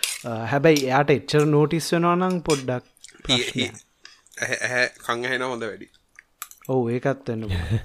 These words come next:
Speaker 2: <laughs>
Speaker 1: අර හුඟක් වෙලාවට ඔය ප්‍රෝ, ඔය වගේ ග්‍රැෆික් කාඩ් එකක් වගේ එහෙම තියෙනවා නම් මේ, අ,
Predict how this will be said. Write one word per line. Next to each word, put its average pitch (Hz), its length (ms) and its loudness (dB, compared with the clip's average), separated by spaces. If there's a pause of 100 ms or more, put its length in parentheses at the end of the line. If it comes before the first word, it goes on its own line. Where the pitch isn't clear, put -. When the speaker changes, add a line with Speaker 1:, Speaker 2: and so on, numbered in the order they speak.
(120)
Speaker 2:
<laughs> - 200 -8
Speaker 1:
අර 131 100 4
හුඟක් 135 400 2
වෙලාවට 160 300 6
ඔය 139 140 6
ප්‍රෝ, 131 240 2 (120)
ඔය 135 140 -2
වගේ 135 280 2
ග්‍රැෆික් 123 400 -2
කාඩ් 139 280 2
එකක් 139 160 -2
වගේ 139 220 0
එහෙම 143 160 -2
තියෙනවා 147 320 -2
නම් 151 100 -8 (240)
මේ, 139 320 -4 (1000)
අ, 147 120 -10